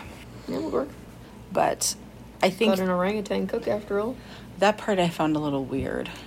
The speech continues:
Speaker 1: That part I'm kinda going, "Really?"
Speaker 2: That's a bit much, in my <laughs> opinion.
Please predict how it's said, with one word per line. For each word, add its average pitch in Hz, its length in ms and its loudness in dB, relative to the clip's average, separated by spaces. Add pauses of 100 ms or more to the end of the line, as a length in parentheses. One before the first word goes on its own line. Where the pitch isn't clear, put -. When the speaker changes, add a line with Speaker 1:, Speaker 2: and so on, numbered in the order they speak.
Speaker 1:
That 330 260 8
part 190 220 10
I'm 185 140 4
kinda 185 200 4
going, 185 360 6
"Really?" 277 460 6
Speaker 2:
That's 170 240 0
a - 40 -4
bit - 180 2
much, 170 340 4
in 151 120 2
my 139 160 6
<laughs> - 0 -
opinion. 180 520 6